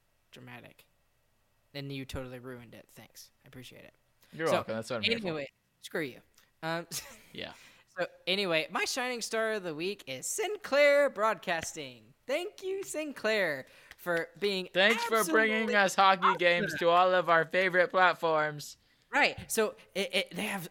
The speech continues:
Speaker 1: all these great, like, platforms that they're on. I'm being sarcastic for those of you that aren't following. They have
Speaker 2: Go-
Speaker 1: Spectrum. They have Suddenlink.
Speaker 2: And that's it.
Speaker 1: And I think that's it.
Speaker 2: <laughs> That's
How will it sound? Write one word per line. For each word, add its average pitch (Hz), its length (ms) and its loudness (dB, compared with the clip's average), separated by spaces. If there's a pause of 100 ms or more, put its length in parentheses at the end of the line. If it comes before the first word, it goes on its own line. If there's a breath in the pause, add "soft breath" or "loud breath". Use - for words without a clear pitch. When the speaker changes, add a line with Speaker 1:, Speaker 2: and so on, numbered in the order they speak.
Speaker 1:
all 269 200 -6
these 220 220 -4
great, 240 680 -8
like, 147 260 -6
platforms 220 480 -2
that 175 140 -2
they're 160 220 0
on. 127 160 -2 (480)
I'm 131 100 -6
being 127 180 2
sarcastic 123 440 0
for 127 120 -4
those 123 200 -4
of 131 60 -6
you 123 100 -2
that 123 140 -2
aren't 123 180 -2
following. 123 360 -4 (1000)
They 175 120 -2
have 135 320 4
Speaker 2:
Go- 135 80 -4 (360)
Speaker 1:
Spectrum. 277 760 6 (840)
They 175 80 2
have 180 280 6
Suddenlink. 240 880 4 (1120)
Speaker 2:
And 185 160 6
that's 277 280 12
it. 302 180 12 (300)
Speaker 1:
And 269 100 8
I - 40 12
think - 200 -6
that's 294 180 6
it. 262 360 8
Speaker 2:
<laughs> 262 320 12
That's 269 260 12